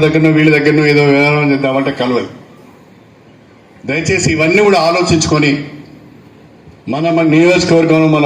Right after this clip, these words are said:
మండలంలో, మన గ్రామంలో పార్టీని పటిష్టం చేసుకునే దిశగా సరైన నాయకత్వాన్ని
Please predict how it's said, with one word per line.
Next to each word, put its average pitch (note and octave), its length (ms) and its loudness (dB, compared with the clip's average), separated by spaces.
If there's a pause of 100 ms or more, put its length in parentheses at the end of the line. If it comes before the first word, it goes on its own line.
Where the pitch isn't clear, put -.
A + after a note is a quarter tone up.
మండలంలో, D3 440 0
మన C3+ 140 2 (120)
గ్రామంలో C#3 480 0 (840)
పార్టీని D#3+ 480 -2 (840)
పటిష్టం F#3 440 -2
చేసుకునే D#3 360 0
దిశగా C#3 420 0 (920)
సరైన E3+ 500 -4
నాయకత్వాన్ని D3+ 720 0